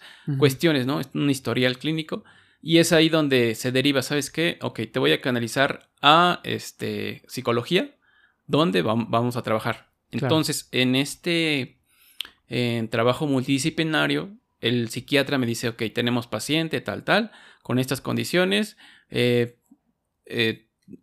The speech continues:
Speaker 2: ¿qué recomiendas? ¿Qué, o sea, qué podemos hacer? Entonces, el, el tratamiento tiene que ver como con lo que se tra-, se trabaje con el psiquiatra.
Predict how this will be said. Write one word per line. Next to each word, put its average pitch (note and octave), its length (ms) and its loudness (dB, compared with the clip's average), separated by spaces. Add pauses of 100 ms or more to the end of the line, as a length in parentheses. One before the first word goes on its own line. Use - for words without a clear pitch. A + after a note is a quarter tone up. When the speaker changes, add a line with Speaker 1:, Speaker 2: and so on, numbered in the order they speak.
(120)
Speaker 2:
¿qué D3 140 2
recomiendas? D3+ 640 2
¿Qué, - 160 -8
o A#2 80 -2
sea, B2+ 100 0
qué C#3 120 -4
podemos D#3 360 4
hacer? D3 340 -4 (100)
Entonces, C3 340 -4
el, B2+ 400 2
el A#2 720 -2
tratamiento C#3 500 0
tiene C3+ 240 -4
que C3 80 -4
ver B2+ 120 -2
como A2+ 280 -10
con G#2+ 160 -8
lo G#2 140 -8
que G#2 380 -10 (480)
se C3+ 200 -2
tra-, - 140 -4
se - 160 -4
trabaje C3 320 -2
con A2+ 140 -6
el A2 60 -6
psiquiatra. - 440 -8